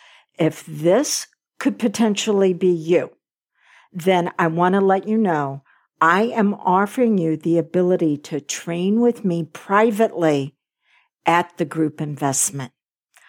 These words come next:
I only have room right now for one person to be able to do this over the summer.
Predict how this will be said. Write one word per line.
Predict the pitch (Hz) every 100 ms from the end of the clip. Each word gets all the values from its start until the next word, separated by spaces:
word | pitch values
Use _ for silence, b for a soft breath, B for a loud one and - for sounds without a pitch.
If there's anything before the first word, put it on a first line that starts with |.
| b b _
I | 180 165 -
only | 185 196 233
have | 202 240 220
room | 214 233 240 214
right | 175 160
now | 170 151
for | 143 -
one | 165 151 170 180 208
person | - 214 208 226
to | 202
be | 196 190
able | 185 185
to | 185
do | 170 175
this | 175 190 -
over | 170 160
the | 147
summer. | - - 151 170 262